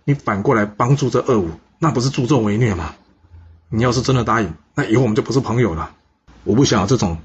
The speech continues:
被人家世世代代唾弃的朋友。”涂安一听说：“哎呀，你就知道我脑袋不好，所以我才请你帮我想嘛。”其实从这句话就知道，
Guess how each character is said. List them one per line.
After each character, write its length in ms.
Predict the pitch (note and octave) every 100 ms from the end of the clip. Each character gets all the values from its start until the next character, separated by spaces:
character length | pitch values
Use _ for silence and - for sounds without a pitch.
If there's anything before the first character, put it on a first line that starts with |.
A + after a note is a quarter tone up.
| -
被 100 | C3
人 80 | G#2+
家 80 |
世 220 | B2 - A2
世 120 | C3
代 140 | B2
代 160 | A#2 A2
唾 160 | -
弃 140 | A#2+ A2
的 40 |
朋 200 | F2+ F#2+
友。” 180 | F2+ - - _ _ _ _ _ _ _ _ -
涂 140 | G#2
安 180 | G#2+ G#2+
一 140 | G#2+
听 180 | G#2 G2+
说 300 | G2 E2 - _ _ _ _
：“哎 120 | -
呀， 240 | D#2 - - _ -
你 80 |
就 120 | E2+ B2+
知 120 | C3
道 80 | A#2+
我 100 | G#2+
脑 140 | E2
袋 140 | G#2+
不 120 | G2 G2+
好， 180 | E2+
所 160 | D#2+ -
以 40 | A#2
我 60 |
才 120 | A2
请 160 | G#2+ A#2+
你 80 | A#2
帮 220 | - B2
我 80 | A2+
想 300 | - D2+ D2
嘛。” 180 | D#2 - - _ _ _ _ _ _ _ _ _
其 240 | - C#3+
实 120 | D3+ D#3+
从 220 | B2 B2
这 120 | D3+
句 100 | B2
话 140 | C3
就 60 | A2
知 140 | G#2
道， 300 | A2 F#2+ D#2+